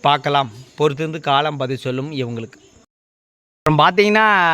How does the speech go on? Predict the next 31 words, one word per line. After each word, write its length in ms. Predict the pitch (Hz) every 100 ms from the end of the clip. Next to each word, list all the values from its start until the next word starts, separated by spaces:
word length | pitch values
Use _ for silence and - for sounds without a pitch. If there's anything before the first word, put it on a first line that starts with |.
| 156 151
இவர் 180 | 156 156
என்ன 120 | 220 214
சொல்றாரு, 360 | 196 196 170 196 - _ _ -
அந்த 100 | 135 123
மளிகை 220 | 127 185 180
கடைக்காரன் 420 | 196 175 165 160
கூட 100 | 175 214 - 123
அப்படி 220 | - 208 202
ஒரு 80 | 165 123
குடி 160 | 160 202
போதையில 320 | 190 190 185 170
போய் 180 | 190 170
சண்டை 300 | 143 156 175 160
பிடிக்கிறாரு. 520 | 156 151 170 156 147 160 190 123 - - - _ _ _ _ _ _
என்ன 340 | 117 131 151 226 233
சொல்றாருன்னா, 480 | 208 202 226 214 196 262 - -
பன்னெண்டு 400 | 233 277 277 269
லட்சம் 280 | 262 - 220
சப்ஸ்கிரைபர் 580 | 208 196 - 262 254 226
இருக்காரு, 320 | 220 226 220 294 - _ _ 139
உன்னை 200 | 160 180 160
உண்டு 180 | 156 190 240
இல்லையே, 240 | 196 196 165
உண்டு 200 | 160 165
இல்லைன்னு 260 | 202 185 185
பண்ணிடுவே, 440 | 175 165 156 147 180 151 - _ _ _ _ 170
கடை 200 | 202 285 233
சீல் 200 | 233 202
வைக்கிற, 240 | 175 151 165 196 131 - _ _ _ _ _ _ 160
கடை 200 | 185 254 226
இருக்காது. 480 | 214 233 208 170